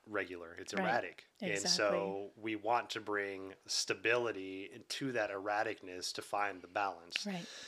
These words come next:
Speaker 1: So we embrace the, the, the mobility of the wind, and we understand that it needs to be that, but we also understand for us to be productive, we need to bring some ritual to it.
Speaker 2: Yeah.
Speaker 1: So that's where we start to look at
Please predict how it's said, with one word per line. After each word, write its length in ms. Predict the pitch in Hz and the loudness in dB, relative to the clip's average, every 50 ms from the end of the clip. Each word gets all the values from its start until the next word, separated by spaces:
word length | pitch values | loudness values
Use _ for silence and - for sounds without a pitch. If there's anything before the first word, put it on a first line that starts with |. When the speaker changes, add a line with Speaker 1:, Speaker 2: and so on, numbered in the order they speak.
| - - - | -14 -6 2
Speaker 1:
So 300 | - 120 110 107 107 107 | 6 8 8 8 6 4
we 220 | 107 113 117 110 | 2 2 2 2
embrace 720 | 104 107 101 117 120 131 131 131 131 123 - - - - | 2 0 0 2 4 6 6 6 6 4 4 2 2 2
the, 560 | - 123 110 110 104 104 98 98 101 104 - - - 117 104 | 0 -2 -4 -4 -4 -4 -4 -6 -8 -8 -10 -12 -16 -10 -6
the, 500 | 110 104 101 98 98 98 98 101 98 - _ - - 123 | -4 -4 -4 -4 -6 -6 -6 -8 -10 -12 _ -20 -12 -8
the 100 | 113 104 | -8 -6
mobility 640 | 104 107 110 107 104 123 131 131 127 117 113 110 107 | 0 0 0 2 4 4 4 4 4 2 0 2 0
of 120 | 107 101 - | 0 0 0
the 80 | 104 101 | -4 0
wind, 480 | 98 123 127 113 98 92 90 90 - - - - - - - - - - 113 | 2 4 4 4 4 2 -4 -10 -12 -14 -16 -20 -20 -20 -20 -16 -6 -2 0
and 100 | 104 98 | 0 2
we 140 | 110 110 | 2 2
understand 600 | 104 104 101 101 101 - - 113 110 110 107 101 101 | 2 0 0 -2 -2 0 2 4 4 4 4 2 2
that 120 | 98 95 | 0 2
it 180 | 98 95 - - | 0 -2 -4 -4
needs 280 | 113 110 104 104 - | -4 -4 -2 -2 -2
to 80 | - 104 | -4 -4
be 180 | 95 113 117 113 | -4 -2 -2 0
that, 260 | 98 98 92 90 90 - | 0 0 0 0 -2 -2
but 120 | 101 101 | -4 -2
we 120 | 98 104 104 | 0 4 6
also 300 | 107 110 110 - 107 98 | 6 6 6 4 0 -2
understand 500 | 95 95 92 90 - - 104 98 98 98 | -4 -4 -4 -4 -2 -2 0 -2 -2 -2
for 160 | - - 98 | -4 -2 0
us 160 | 104 104 101 - | 2 2 2 0
to 100 | - 95 | -4 -4
be 100 | 95 92 | -8 -8
productive, 580 | - - 101 95 117 123 117 - 110 98 90 95 | -6 -6 0 4 4 4 4 4 0 0 0 -2
we 80 | 98 | -6
need 140 | 92 98 90 | -6 -4 -6
to 60 | - | -8
bring 240 | - - 95 92 90 | -6 -6 -6 -4 -2
some 260 | - - 107 98 92 | -2 0 0 -2 -2
ritual 400 | 92 95 92 - - 92 90 87 | -2 -4 -4 -4 -8 -8 -10 -10
to 180 | - - 123 92 | -6 -6 -6 -4
it. 120 | 82 82 - - - - - | -6 -8 -12 -16 -14 -6 0
Speaker 2:
Yeah. 140 | - 233 - - | 0 0 0 0
Speaker 1:
So 100 | - - | -2 4
that's 280 | 104 104 107 - - | 6 6 6 6 2
where 80 | 104 98 | -2 -2
we 100 | 101 101 | -2 -2
start 220 | - 104 98 92 | 0 0 -2 -2
to 60 | 101 | -2
look 280 | 98 107 120 123 - 107 | -2 2 2 2 2 2
at 300 | 95 90 90 90 92 | 2 2 2 2 0